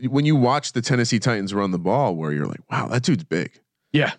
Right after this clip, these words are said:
Speaker 1: He is a big dude.
Speaker 2: He's big, fast, powerful.
Speaker 1: And I got a weird feeling that Tennessee is gonna, as much as we, we shit on the Titans this year,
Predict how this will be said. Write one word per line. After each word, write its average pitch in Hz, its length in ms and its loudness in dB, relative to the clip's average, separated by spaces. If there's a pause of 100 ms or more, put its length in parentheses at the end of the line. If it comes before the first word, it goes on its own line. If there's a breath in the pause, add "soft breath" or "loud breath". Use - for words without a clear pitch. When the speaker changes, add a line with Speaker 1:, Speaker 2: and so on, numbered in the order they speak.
Speaker 1:
He 214 120 4
is 185 160 0
a 104 120 0
big 143 420 -2
dude. 113 380 4
Speaker 2:
He's 127 80 -2
big, 170 480 0
fast, 143 440 0
powerful. 117 400 0
Speaker 1:
And 165 320 -2 (380)
I 190 160 -2
got 285 160 0
a 190 60 2
weird 147 360 4
feeling 139 460 2
that 98 160 -2
Tennessee 123 420 2
is 117 120 2
gonna, 107 200 2
as 135 300 2
much 165 220 0
as 156 100 2
we, 135 540 2
we 120 140 4
shit 151 260 2
on 135 120 2
the 123 80 0
Titans 143 460 -2
this 113 220 2
year, 92 240 2